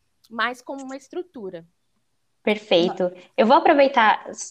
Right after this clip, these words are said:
Speaker 2: eu vou aproveitar que você puxou o gancho aí do relacionamento aberto, e
Speaker 1: Uhum.
Speaker 2: aí a gente tava lendo sobre o assunto, né, pra não vir aqui sem nada, óbvio.
Speaker 3: <laughs>
Speaker 2: <laughs> E aí eu vi uma das meninas,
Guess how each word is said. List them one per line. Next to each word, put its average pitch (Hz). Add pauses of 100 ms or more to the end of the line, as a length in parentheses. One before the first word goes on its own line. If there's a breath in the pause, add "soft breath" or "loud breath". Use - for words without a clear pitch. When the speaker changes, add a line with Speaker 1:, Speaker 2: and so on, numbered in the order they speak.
Speaker 2:
eu 208
vou 240
aproveitar 285
que 214
você 208
puxou 196
o -
gancho 185
aí 175
do 175
relacionamento 180
aberto, 180 (360)
e 208
Speaker 1:
Uhum. 233
Speaker 2:
aí 247
a 269
gente 285
tava 277
lendo 285
sobre 226
o 247
assunto, 240
né, 208
pra 196
não 202
vir 220
aqui 233
sem 262
nada, 233
óbvio. 175
Speaker 3:
<laughs> 220
Speaker 2:
<laughs> -
E 269
aí 277
eu 240
vi 240
uma 240
das 226
meninas, 220